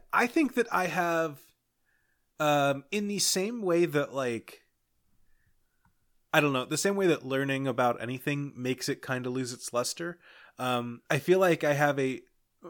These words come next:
A R Gs have become more demystified for me.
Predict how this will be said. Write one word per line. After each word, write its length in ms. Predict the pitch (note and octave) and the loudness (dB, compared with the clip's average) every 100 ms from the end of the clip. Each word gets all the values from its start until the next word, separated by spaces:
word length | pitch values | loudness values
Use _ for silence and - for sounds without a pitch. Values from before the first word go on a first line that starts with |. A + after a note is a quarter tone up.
| - _ _ _ - | -20 _ _ _ 0
A 120 | D#3+ | 2
R 80 | D#3+ | 4
Gs 200 | D3+ D#3 | 2 -4
have 100 | D3 | -6
become 260 | C#3+ C#3+ C#3 | -4 -4 -2
more 240 | C3+ C#3 | -2 -2
demystified 880 | A#2+ C3+ A#2 A#2 - - - E3 E3+ | -2 -4 -2 -4 -4 -4 -2 -2 -4
for 160 | G3 | -8
me. 300 | G3 G#3+ A3+ | -6 -8 -10